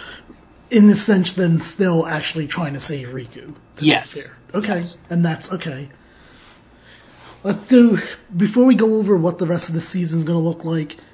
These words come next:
Speaker 1: uh, predictions and theories. I mean, I'm gonna tell you right now, there's only one more half hour. Or
Speaker 2: Right.
Speaker 1: in this case, it's a little more than a half hour, 'cause I'm not gonna break it down into two things if it's only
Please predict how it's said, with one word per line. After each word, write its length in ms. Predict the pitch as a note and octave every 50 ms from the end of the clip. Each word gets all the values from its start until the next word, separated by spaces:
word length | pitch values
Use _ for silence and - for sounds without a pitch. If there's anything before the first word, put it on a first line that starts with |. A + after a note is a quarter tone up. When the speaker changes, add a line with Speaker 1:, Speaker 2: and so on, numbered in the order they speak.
| _ _ _ _ _
Speaker 1:
uh, 340 | - E3 D#3+ D#3+ D#3 D3 - - _ _ _ -
predictions 600 | - - - E3+ G3+ G3 - - G#3 G3+ F3 F3
and 140 | F3+ E3
theories. 540 | - E3+ D#3 C#3+ B2+ B2+ C3+ C#3+ - - - - _ _ _ _ _ _
I 100 | E3+ F3
mean, 340 | F3 E3+ E3+ E3 E3 E3 E3
I'm 120 | E3+ G3+ G#3+
gonna 140 | B3+ C#4
tell 160 | C#4 - B3 A#3
you 160 | G#3+ G#3 F#3+
right 260 | F3 F3+ F3 F3 F3
now, 520 | D#3 D#3+ D#3 D3+ D3 C#3+ C#3+ C#3+ C#3+ C#3 - - _ _ _ _ _ _ _ _ _ _ _ _ _ _ _ _ _ _ _
there's 200 | F3 F#3 F#3 E3+
only 300 | G3 G3+ G3 G3+ G3+ F#3+
one 460 | E3+ D#3+ D#3+ F3 F#3+ G3+ G#3 G#3 G#3 F#3+ F3+
more 600 | F3+ F3+ F3 E3+ E3 E3 D#3 D3+ D3+ D3 D3 C3+ - _ _ _ _ _ _ _ _ _ _ _ _ _ _ _ _ _ _ _ _ _ _
half 360 | - F3+ F#3 D#3 C#3+ - -
hour. 180 | - - - - - - - _ _ _ _ _ _
Or 300 | E3 F3+ F3 E3+ E3+ E3
Speaker 2:
Right. 100 | E3 D#3+
Speaker 1:
in 100 | F3+ F3+ F#3+
this 160 | G3 - -
case, 220 | - G3 F3 D3 D3
it's 80 | -
a 40 | F3+
little 180 | F3 F3+ F3 E3+
more 260 | E3 D#3+ E3 E3 D#3+
than 140 | C#3+ C3+ C#3+
a 40 | D3 C#3
half 300 | C#3 C#3+ C#3 - - D3
hour, 320 | C#3 C3+ B2 B2 D3+ -
'cause 180 | - - E3 C#3+
I'm 120 | - D#3+
not 180 | F3 D#3 - -
gonna 180 | E3+ E3 D#3+ D3
break 460 | C3+ - - D3+ D#3 D#3 D3 - -
it 180 | D3+ D3 C#3
down 260 | C#3+ E3 D#3+ D3+ D3+ D3
into 160 | C3 - C3+
two 220 | - - - E3+ D3
things 380 | - E3 D#3 D3 C#3 B2+ -
if 80 | - -
it's 140 | - - -
only 420 | C#3 C#3 C#3 C3+ C3 C3 C#3 C#3+